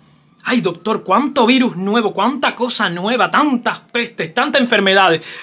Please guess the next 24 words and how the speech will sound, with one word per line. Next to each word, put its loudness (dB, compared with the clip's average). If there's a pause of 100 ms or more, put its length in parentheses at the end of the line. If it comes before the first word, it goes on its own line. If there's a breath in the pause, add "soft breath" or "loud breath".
(100 loud breath)
Oye, 4
porque 0
el -2
problema 4
es -2 (260 soft breath)
que -2
con 2
el 0
cambio 2
de 2
fase, -2 (320 soft breath)
estamos 0
atravesando 2
ya 0
la -2
tercera -8
fase. -2
Usted -14
lo -8
sabe, -2
la -6
tercera 0 (240 loud breath)
fase -2
pandémica. -2